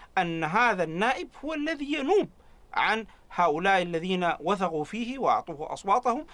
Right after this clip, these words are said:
ليتحدث باسمهم ويتحدث برؤاهم. ولذلك ليس من المستغرب أن يكون البرلمان هو مكان التشريع، والتشريع الذي بموجبه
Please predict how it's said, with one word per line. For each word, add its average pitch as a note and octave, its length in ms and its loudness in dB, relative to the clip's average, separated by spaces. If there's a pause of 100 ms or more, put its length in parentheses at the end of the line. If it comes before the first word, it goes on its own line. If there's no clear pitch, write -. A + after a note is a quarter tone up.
(180)
ليتحدث B3 1000 0
باسمهم A#3+ 500 -6
ويتحدث A#3 460 -6
برؤاهم. A#3+ 680 2 (460)
ولذلك B3 680 2
ليس G#3+ 380 0
من C#4 220 0
المستغرب G3+ 680 0 (240)
أن E3 220 -6 (220)
يكون G3 400 0
البرلمان E3 720 4 (340)
هو F#3 200 -2
مكان C#3+ 320 -6
التشريع، C3 600 -6 (340)
والتشريع F3 920 0
الذي G#3+ 340 -2
بموجبه G#3 800 -6